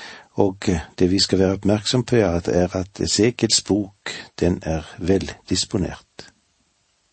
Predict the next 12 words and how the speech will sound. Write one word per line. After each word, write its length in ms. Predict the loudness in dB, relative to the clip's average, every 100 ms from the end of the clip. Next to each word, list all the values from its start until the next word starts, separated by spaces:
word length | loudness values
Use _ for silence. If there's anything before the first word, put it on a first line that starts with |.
| -20 -18 -16 -18 _
Vi 80 | 2
har 140 | 4
nå 180 | 6 4
fått 440 | 4 2 2 -4 -4 -2
møte 680 | 2 2 2 -2 _ 0 0 -2 -10 _
profetier 720 | -8 -2 0 0 0 2 0 -4 -18 -20 -20 -20 -8
som 200 | -2 0
stort 380 | 2 2 2 2
sett 340 | 0 0 -6 -2
har 140 | 0
angått 600 | 0 0 -2 -4 _ -18 -4
Jerusalem. 640 | -4 0 0 -2 -4 -6